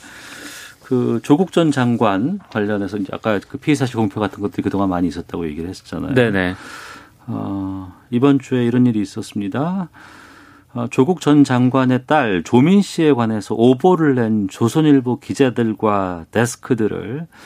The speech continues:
Speaker 1: 조국 전 장관이 형사 고소를 했습니다. 먼저 이 오보를 냈다고 밝힌 조선일보가 어떤 내용의 기사를 썼는지부터 좀 알려주세요.
Speaker 2: 네, 이 기사는 지난 이십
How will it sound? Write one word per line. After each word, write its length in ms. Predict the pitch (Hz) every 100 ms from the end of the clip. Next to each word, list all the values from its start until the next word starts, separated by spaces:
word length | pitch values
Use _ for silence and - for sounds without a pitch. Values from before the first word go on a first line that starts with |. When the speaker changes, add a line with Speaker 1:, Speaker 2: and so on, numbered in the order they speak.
| - -
Speaker 1:
조국 300 | - 123 139
전 180 | - 123
장관이 600 | 113 95 92 90 90 101
형사 500 | 104 151 139 131 117
고소를 640 | - 98 87 92 87 85
했습니다. 520 | 78 78 - - - - - - - - _
먼저 440 | 127 143 139 95 165
이 600 | 139 127 120 113 107 104
오보를 460 | - 131 151 185 170
냈다고 420 | 147 - 135 117
밝힌 400 | 113 104 - 107
조선일보가 760 | 117 117 131 113 98 95 92
어떤 360 | 180 117 - 190
내용의 240 | 180 147
기사를 200 | 98 110
썼는지부터 600 | 98 117 117 98 87 -
좀 160 | - 82
알려주세요. 600 | 76 71 - - 123 139 _
Speaker 2:
네, 340 | 175 143 143 127
이 80 |
기사는 840 | 139 147 - 175 170 165 160 156 131
지난 580 | - 147 151 147 147 143
이십 220 | 123 -